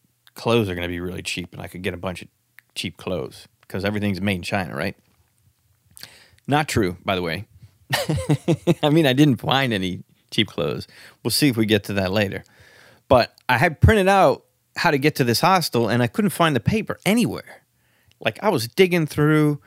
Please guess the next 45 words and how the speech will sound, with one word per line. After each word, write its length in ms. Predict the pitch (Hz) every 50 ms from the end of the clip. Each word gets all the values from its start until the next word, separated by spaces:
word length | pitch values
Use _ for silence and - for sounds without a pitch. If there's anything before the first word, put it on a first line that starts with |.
| _ _ _ _ _ _
so 240 | - - - - -
I 180 | - - 127 185
was 140 | 175 143 135
already 300 | 139 135 127 117 110 104
screwed. 480 | - - - 120 113 104 95 90 80
And 100 | 92 107
it's 200 | 107 104 - -
not 180 | 170 165 151 143
like 260 | 131 143 127 113 -
what 120 | 127 117 120
you 100 | 123 120
would 140 | 113 -
kinda 240 | - - 123 110 101
think 280 | 95 - 113 107 104 -
of 160 | 104 - -
modern 600 | 101 98 98 101 101 98 98 98 95 92 98 - - _ _ _ _ _
cities 580 | - - - 113 107 104 101 98 95 95 90
and 320 | 90 82 85 85 85 85 92
modern 300 | 95 92 95 92 92 92
countries, 500 | - - 104 98 - - 95 90 87 87
and 80 | 90 90
you 80 | 90
just 200 | 92 95 92 -
walk 240 | 92 85 85 87 -
up 100 | - -
to, 220 | - 80 71 - - _ _ _ _ _ - - - _ _ _ _
you 140 | - 151 151
know, 240 | 107 71 82 92 98
there's 240 | 98 107 101 95 104
gonna 400 | 110 107 - 123 110 107 101 92
be 220 | 90 95 95 92
an 80 | 90 92
English-speaking 840 | 98 107 110 101 90 87 - - - - 101 95 95 95 95 95
somebody. 460 | - - 101 101 110 113 120 110 82 95
No, 400 | 110 104 104 107 80 60 - - - _ _ - - - - - _ _
there 100 | 117 117
really 240 | 143 180 165 139 117
wasn't. 480 | 104 107 113 113 101 90 80 71 71
It 60 | 95 117
was 240 | 123 135 131 120
just, 240 | - - 127 104 -
like, 200 | - 90 - -
super 360 | - - - 135 127 117 120
duper 360 | 104 101 113 110 101 107 104 92
China. 420 | - 101 90 87 76 71 - -